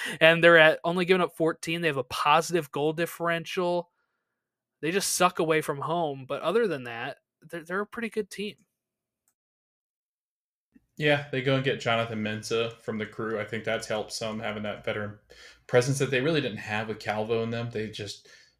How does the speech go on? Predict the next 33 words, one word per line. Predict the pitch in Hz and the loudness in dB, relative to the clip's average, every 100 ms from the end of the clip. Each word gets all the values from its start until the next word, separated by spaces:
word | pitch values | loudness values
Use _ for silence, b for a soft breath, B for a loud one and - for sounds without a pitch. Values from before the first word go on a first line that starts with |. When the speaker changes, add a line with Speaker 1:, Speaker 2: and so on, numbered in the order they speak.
| - | -10
Speaker 2:
it | 123 | -6
seemed | - 127 | 0 0
like | 113 | 0
they | - 113 | 0 0
leak | 101 107 104 | 0 -4 -2
goals. | 101 98 98 | 0 0 -2
I | 107 | -4
mean, | 104 | -4
for | 101 104 | -4 -6
three | - 113 104 | -2 -2 -2
straight | - 104 98 | -2 -2 -2
years, | 104 104 101 | -2 -4 -6
we've | - | -8
talked | - 95 - | -4 -4 -4
about | 101 - | -8 -6
them | 104 101 | -6 -8
just | - - | -12 -6
leaking | 113 107 - - | -4 -4 -8 -8
goals. | 82 80 - | -4 -4 -4
Now, | 110 110 | -2 0
all | 107 | 0
of | 101 | 0
a | |
sudden, | - 107 101 | -2 -2 -2
they | 95 | -6
seem | - 110 104 | -4 -2 -4
to | - | -2
not | 104 107 - | 2 2 2
leak | 113 135 | -2 -2
as | 143 139 | -2 0
many, | 117 110 104 | 2 2 -2
and, | 104 - B B B - | -6 -10 B B B 2
and | 113 110 | 2 2